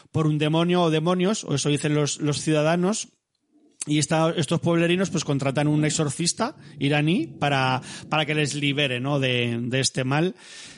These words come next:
Eh, y el, y el señor, el exorcista, dice haber atrapado al demonio y le enseña un tar-, un tarro vacío y que está ahí,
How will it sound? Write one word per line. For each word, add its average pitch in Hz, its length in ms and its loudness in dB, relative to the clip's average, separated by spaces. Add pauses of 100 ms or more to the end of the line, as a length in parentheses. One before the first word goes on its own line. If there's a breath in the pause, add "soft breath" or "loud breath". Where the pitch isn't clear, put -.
(120)
Eh, 147 840 2
y 190 220 4
el, 180 720 2
y 160 140 2
el 160 80 0
señor, 170 280 2
el 175 80 2
exorcista, 170 520 0
dice 151 180 2
haber 156 160 2
atrapado 151 320 0
al 160 100 2
demonio 170 460 2
y 165 100 2
le 143 100 2
enseña 139 300 0
un 151 240 2
tar-, 170 240 -2
un 165 220 2
tarro 170 480 0
vacío 165 560 -2
y 143 120 -4
que 147 120 -4
está 143 300 0
ahí, 120 300 -4